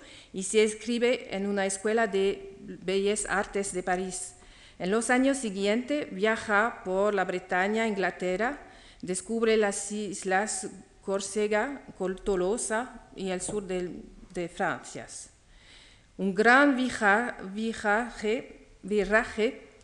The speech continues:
en la obra de Matisse está dado por la voluntad del artista de renovar su expresión picto-, pintoresca, como se muestra en esta pintura.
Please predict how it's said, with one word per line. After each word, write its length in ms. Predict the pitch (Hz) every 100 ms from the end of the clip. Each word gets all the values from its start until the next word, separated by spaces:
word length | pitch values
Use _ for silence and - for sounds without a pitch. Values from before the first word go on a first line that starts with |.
| -
en 260 | - 185 185
la 180 | 190 190
obra 260 | 226 226 202
de 80 | 185
Matisse 500 | 185 - 233 - -
está 380 | 190 190 208 196
dado 520 | 196 220 240 - -
por 140 | 202 185
la 240 | 185 180
voluntad 600 | 185 202 208 208 180 180
del 220 | 190 180
artista 560 | 180 - 220 214 - 208
de 140 | 180
renovar 520 | 185 180 175 175 202
su 360 | 214 - 190 - -
expresión 800 | 180 - - 180 175 190 202 208 - -
picto-, 480 | - 180 - 185 160 - - - - - -
pintoresca, 760 | 196 - 190 196 196 - 147 - -
como 380 | 175 175 185 -
se 180 | - 180
muestra 560 | 170 185 - - 185 196
en 360 | - 175 180 - - - -
esta 280 | - 202 202
pintura. 640 | 202 180 - 180 156 -